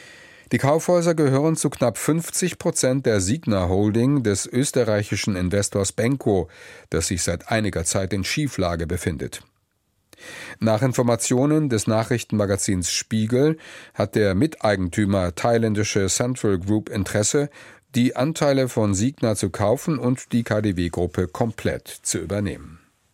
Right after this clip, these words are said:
Und hier noch einmal die Übersicht. Beim Palästinenser-Hilfswerk der Vereinten Nationen arbeiten laut jüngsten Vorwürfen Israels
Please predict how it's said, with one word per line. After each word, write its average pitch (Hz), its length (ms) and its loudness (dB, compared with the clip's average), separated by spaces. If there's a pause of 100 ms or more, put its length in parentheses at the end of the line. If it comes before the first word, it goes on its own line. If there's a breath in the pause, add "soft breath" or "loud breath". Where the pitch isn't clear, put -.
(1700 loud breath)
Und 131 120 0
hier 175 100 4
noch 165 120 2
einmal 110 240 4
die 117 140 0
Übersicht. 85 560 -4 (400)
Beim 113 340 2
Palästinenser-Hilfswerk 131 1400 2
der 101 140 0
Vereinten 107 460 -2
Nationen 110 680 0 (300 loud breath)
arbeiten 131 560 2
laut 98 260 2
jüngsten 120 420 0
Vorwürfen 104 600 -2
Israels 92 640 -2